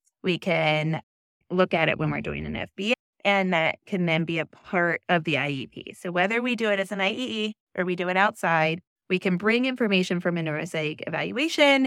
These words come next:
and have it be part of the I E P. And the teams can talk about that. Neuropsychs can also provide treatment, and they can definitely provide treatment recommendations.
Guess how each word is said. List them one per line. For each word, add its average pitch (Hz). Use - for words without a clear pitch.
and 180
have 156
it 160
be 165
part -
of 160
the 143
I 117
E 107
P. -
And 202
the 196
teams 175
can 170
talk 147
about 135
that. 175
Neuropsychs 427
can 302
also 214
provide 175
treatment, 277
and 233
they 208
can 220
definitely 226
provide 170
treatment -
recommendations. -